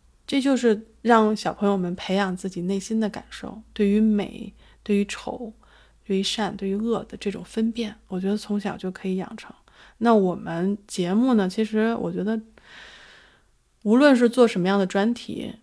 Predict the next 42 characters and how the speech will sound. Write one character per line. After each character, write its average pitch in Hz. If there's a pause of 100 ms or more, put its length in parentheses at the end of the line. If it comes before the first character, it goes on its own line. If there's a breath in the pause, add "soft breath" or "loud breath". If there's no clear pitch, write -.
(120)
我 180
们， 175
我 190
也 220
是 190
会 185
依 196
旧 208 (320)
就 185
是 180 (160)
专 214
注 214
于 185
自 185
己 180
内 185
心 220
的， -
想 170
跟 180
大 180
家 175
表 175
达 -
的 180
东 190
西。 - (180)
我 185
希 -
望 254
可 208
以 185
做 190
出 202
一 196
些 214
有 202
特 240
色 185
的 -
节 -
目， -